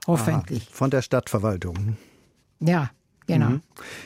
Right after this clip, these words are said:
Speaker 2: Aber das passiert ja jetzt nur in Istanbul. Es müsste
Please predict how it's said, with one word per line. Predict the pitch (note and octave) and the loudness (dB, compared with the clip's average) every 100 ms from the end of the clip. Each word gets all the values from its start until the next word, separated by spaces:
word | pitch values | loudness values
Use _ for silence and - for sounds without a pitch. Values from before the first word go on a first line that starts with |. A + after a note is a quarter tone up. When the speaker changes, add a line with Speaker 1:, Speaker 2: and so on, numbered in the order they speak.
| - - | -12 -2
Speaker 2:
Aber | B2+ | 2
das | B2+ C3 - | 4 2 0
passiert | - B2+ D3 | 2 4 4
ja | B2+ B2+ | 4 2
jetzt | A#2+ - | 2 2
nur | C3 D3+ D#3+ | 4 4 4
in | |
Istanbul. | C#3+ E3+ - A#2+ G#2 G#2+ G#2 G#2+ G2 | 4 2 4 4 4 2 2 -2 -2
Es | A#2+ - | -2 2
müsste | C3+ - | 2 2